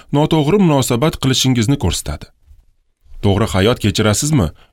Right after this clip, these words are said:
yoki noto'g'rimi, hammasi shunga bog'liq. Agar sizdan Xudoning o'g'li Iso Masih orqali "Xudo bilan yaqin munosabatdamisiz?" deb so'rasam, siz "Unchalik emas" deb javob berishingiz mumkin. Yo bo'lmasa,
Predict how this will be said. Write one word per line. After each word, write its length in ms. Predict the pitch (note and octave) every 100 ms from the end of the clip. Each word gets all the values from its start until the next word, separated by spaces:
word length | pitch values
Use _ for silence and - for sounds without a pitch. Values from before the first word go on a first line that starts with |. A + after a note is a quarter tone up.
| -
yoki 300 | C#3+ D#3 D#3+
noto'g'rimi, 560 | D3+ D3+ D3 D#3+ A2+ F2 - _
hammasi 540 | - E3 G3+ C#3 D#3
shunga 280 | - G#2+ G2
bog'liq. 320 | F2+ D2+ - - _ _ _ _ _ -
Agar 280 | G2 G2 F#2+
sizdan 360 | - G2 G2+ G#2 - _
Xudoning 420 | - C3+ C3 G3+ -
o'g'li 260 | B2+ E3+ C#3+
Iso 200 | A2+ D#3+
Masih 320 | C3 - D#3
orqali 500 | - G#2 G#2 G#2+ C#3 - - -
"Xudo 280 | C3+ C3+ D#3+
bilan 220 | C#3+ D#3+
yaqin 300 | B2 B2 G#3
munosabatdamisiz?" 1040 | G3+ D3 A#2+ C3 B2+ G2+ C3+ F3 - C3+ G#2+
deb 120 | B2
so'rasam, 500 | G#2 G#2+ G#2 C3+ D3+ D3 - - -
siz 200 | - G#3+
"Unchalik 440 | E3 E3+ D#3+ D#3+ -
emas" 300 | C#3 C#3 D#3
deb 140 | B2+ C#3+ - -
javob 360 | D#3+ C#3 C#3 A2+
berishingiz 460 | G#2 - F2+ F#2
mumkin. 360 | F2+ D#2+ - - - _ _ _ -
Yo 140 | G#2+ F3+
bo'lmasa, 440 | A#2+ G2 G#2 -